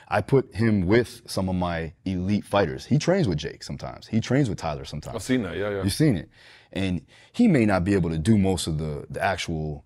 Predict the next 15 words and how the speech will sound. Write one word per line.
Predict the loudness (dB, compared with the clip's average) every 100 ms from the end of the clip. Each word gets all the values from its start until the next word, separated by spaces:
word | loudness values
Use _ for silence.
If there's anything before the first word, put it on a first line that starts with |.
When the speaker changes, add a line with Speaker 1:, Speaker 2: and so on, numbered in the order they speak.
| _ _
Speaker 1:
you | -6
know, | -4
exercises | 0 0 0 0 0 0 0 -2 -2
or, | -4 -6
or | -4 -2
anything | -2 -2
like | -4 0
that, | 2 2 -2 -12 _ -6
but | -2
he'll | -2
still | 0 0
put | 2 2
in | 0
the | -2 -4
effort, | -4 -6 -14